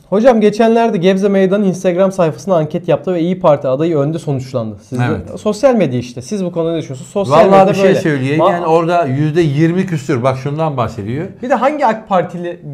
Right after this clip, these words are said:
Speaker 1: emekli? Şimdi Gebze'yi mesela aldıracak nesil yüz kırk yaşın üzeri. Yani kim aktif Instagram kullanıyor ki böyle gençler kadar?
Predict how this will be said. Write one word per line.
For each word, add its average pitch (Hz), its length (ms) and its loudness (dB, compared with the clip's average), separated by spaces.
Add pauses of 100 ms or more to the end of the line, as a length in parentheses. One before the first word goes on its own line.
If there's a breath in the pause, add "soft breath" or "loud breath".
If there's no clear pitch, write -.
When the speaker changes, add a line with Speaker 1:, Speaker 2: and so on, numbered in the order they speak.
(200)
Speaker 1:
emekli? 175 640 -4 (120)
Şimdi 151 320 -8 (340 soft breath)
Gebze'yi 220 440 2
mesela 220 400 -2 (340)
aldıracak 214 520 -2
nesil 185 360 -8
yüz 190 300 -8
kırk 226 200 -6
yaşın 214 240 -8
üzeri. 147 380 -8 (500 soft breath)
Yani 120 240 -8
kim 254 180 -4
aktif - 360 -6
Instagram 135 560 -6
kullanıyor 131 360 -6
ki 131 80 -14
böyle 127 200 -8 (160)
gençler 139 540 -6
kadar? 113 240 -10